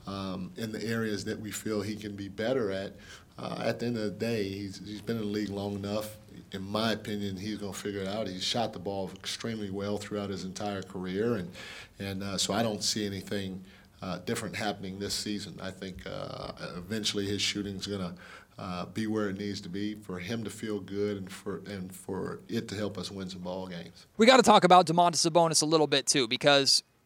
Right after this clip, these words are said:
Speaker 2: I was hoping for a big game from him in his, uh, revenge opportunity or his first real chance against the Golden State Warriors after he struggled in the playoffs. And of course, Kevon Looney and the Golden State Warriors got the last laugh tonight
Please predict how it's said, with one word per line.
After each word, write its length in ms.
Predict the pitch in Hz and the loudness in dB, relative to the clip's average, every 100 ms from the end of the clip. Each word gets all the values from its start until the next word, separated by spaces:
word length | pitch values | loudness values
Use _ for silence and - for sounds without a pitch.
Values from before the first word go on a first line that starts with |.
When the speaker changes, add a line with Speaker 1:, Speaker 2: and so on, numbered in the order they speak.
| - | 8
Speaker 2:
I 100 | 180 | 12
was 240 | 196 165 - | 12 10 4
hoping 600 | - 196 214 240 254 294 - _ | 6 10 12 10 6 2 -8 _
for 240 | - 202 | 8 12
a 80 | 190 | 12
big 320 | 151 185 208 | 12 10 8
game 300 | 156 196 208 | 8 8 8
from 220 | 190 202 180 | 6 4 6
him 220 | 202 220 | 4 4
in 200 | 190 180 | 4 4
his, 460 | 180 185 160 - - - _ _ - | 8 8 8 6 2 -8 _ _ 4
uh, 320 | 135 143 135 - | 10 10 10 6
revenge 600 | 185 170 165 170 190 190 180 | 6 10 10 10 8 8 10
opportunity 600 | 180 185 - 196 208 196 | 10 8 4 4 8 8
or 200 | 160 156 | 8 6
his 180 | 156 | 4
first 300 | - 202 175 | 6 6 6
real 320 | 147 175 196 180 | 4 8 8 8
chance 420 | - 190 202 - | 8 8 8 6
against 260 | 175 185 | 4 4
the 60 | 185 | 6
Golden 220 | 185 185 | 8 8
State 160 | - 180 | 8 8
Warriors 340 | 180 196 190 | 10 12 12
after 220 | 185 165 | 10 6
he 60 | 160 | 2
struggled 360 | - 185 175 180 | 6 8 8 6
in 60 | |
the 80 | 170 | 6
playoffs. 400 | 185 190 196 - | 10 12 12 10
And 120 | 175 | 6
of 140 | 170 - | 2 4
course, 380 | 202 220 196 - - - - | 8 8 8 4 -4 -20 -2
Kevon 300 | - 170 214 | 6 10 12
Looney 320 | 220 226 233 233 | 12 12 12 10
and 60 | |
the 60 | 220 | 12
Golden 220 | 220 220 | 12 12
State 180 | 226 214 | 10 10
Warriors 300 | 214 220 208 | 12 10 10
got 160 | 202 | 8
the 80 | 202 | 10
last 320 | 202 208 190 | 8 8 6
laugh 260 | 208 214 208 | 8 8 8
tonight 380 | 196 180 170 | 6 8 8